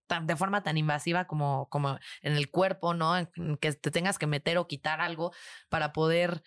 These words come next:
este, ser considerado profesionalmente, me parece ridículo, ¿no? Pero bueno, es sin duda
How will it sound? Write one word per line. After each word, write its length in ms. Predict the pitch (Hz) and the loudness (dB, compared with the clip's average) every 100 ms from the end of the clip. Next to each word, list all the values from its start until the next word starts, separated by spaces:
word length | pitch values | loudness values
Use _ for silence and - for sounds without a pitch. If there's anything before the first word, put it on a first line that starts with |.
| - - _ | -16 -20 _
este, 260 | 160 151 165 | -2 2 2
ser 160 | 180 | 2
considerado 520 | 190 180 165 160 180 | 2 2 4 4 2
profesionalmente, 880 | 175 147 147 156 160 170 175 160 165 | 0 0 0 0 0 2 2 2 2
me 140 | 160 147 | 2 0
parece 520 | 143 143 156 143 147 | -2 0 0 0 -2
ridículo, 500 | 151 139 127 139 135 | 0 0 0 0 2
¿no? 180 | 143 165 | 2 2
Pero 160 | 156 | 2
bueno, 200 | 151 156 | 2 2
es 260 | 151 147 - - | 2 0 -4 0
sin 220 | 175 165 | 4 4
duda 320 | 170 185 | 4 2